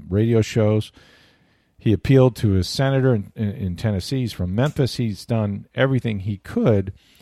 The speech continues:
uh, and finally was granted, uh, the opportunity, uh, by the Defense Department to go to Bucs training camp, to participate, uh, to sign with the Bucs and try to make that football team. And so, uh,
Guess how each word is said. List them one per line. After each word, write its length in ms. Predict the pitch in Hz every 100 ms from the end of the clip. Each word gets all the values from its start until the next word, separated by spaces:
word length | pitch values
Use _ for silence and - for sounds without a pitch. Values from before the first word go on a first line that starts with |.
| _ _
uh, 260 | - 101 101
and 240 | 117 110 -
finally 340 | 147 190 208
was 180 | 156 107
granted, 800 | 123 123 131 - 104 95 92 - _ _ _ -
uh, 160 | 98 95
the 160 | 107
opportunity, 760 | 110 - - 127 123 101 92 92
uh, 260 | - 92 90
by 260 | 90 107
the 100 | 107
Defense 260 | 92 101 98
Department 440 | - 104 98 95 -
to 420 | 113 104 98 92 -
go 220 | 107 135
to 180 | - 135
Bucs 320 | 117 117 -
training 400 | - 113 117 117
camp, 380 | - 120 139 -
to 80 | -
participate, 880 | 92 - 123 - 113 113 113 131 - _ _ _ _
uh, 60 | 87
to 120 | 95
sign 360 | - 110 120 123
with 120 | 117
the 80 | 98
Bucs 320 | 107 113 -
and 120 | 98
try 180 | 107 101
to 60 |
make 200 | 104 104
that 160 | 104 95
football 320 | 139 - 90
team. 340 | - 92 82 85
And 100 | 92
so, 400 | - 98 92 90 _ - _ _ -
uh, 280 | 92 90